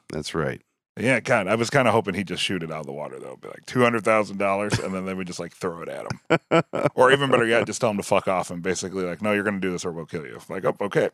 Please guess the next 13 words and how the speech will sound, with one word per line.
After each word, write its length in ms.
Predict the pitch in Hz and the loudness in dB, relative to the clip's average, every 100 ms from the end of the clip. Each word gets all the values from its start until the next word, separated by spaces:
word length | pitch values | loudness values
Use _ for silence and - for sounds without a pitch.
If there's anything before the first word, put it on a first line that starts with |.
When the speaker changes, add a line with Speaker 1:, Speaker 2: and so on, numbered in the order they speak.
| - | 2
Speaker 2:
<laughs> 640 | - - 233 - 214 - | 0 2 0 4 2 6
Speaker 1:
No, 200 | 143 147 | 6 6
actually, 460 | 135 170 - 123 | 6 6 8 8
I 60 | 107 | 10
really 340 | 117 117 123 110 | 10 10 10 10
did. 300 | 110 104 90 - - - | 8 6 0 -18 -20 -2
I, 100 | 101 | 6
I 280 | 117 92 117 | 6 8 6
did 220 | 117 113 | 6 0
think, 300 | - 123 107 | 2 4 6
like, 120 | 92 90 | 4 6
what 180 | 107 110 | 8 8
if 260 | 104 - | 6 0